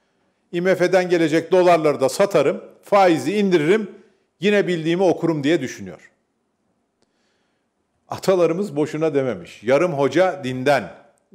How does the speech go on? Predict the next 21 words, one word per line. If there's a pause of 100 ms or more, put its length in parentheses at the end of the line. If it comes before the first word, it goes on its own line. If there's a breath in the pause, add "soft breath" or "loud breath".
(140)
yarım
doktor
candan, (2500)
gördük
ki
yarım
iktisatçı
da
paradan
ediyor." (1300)
Son
olarak
geçtiğimiz
günlerde
hükümetin
eksik
ödediği
mazot
ve
gübre
desteklerinden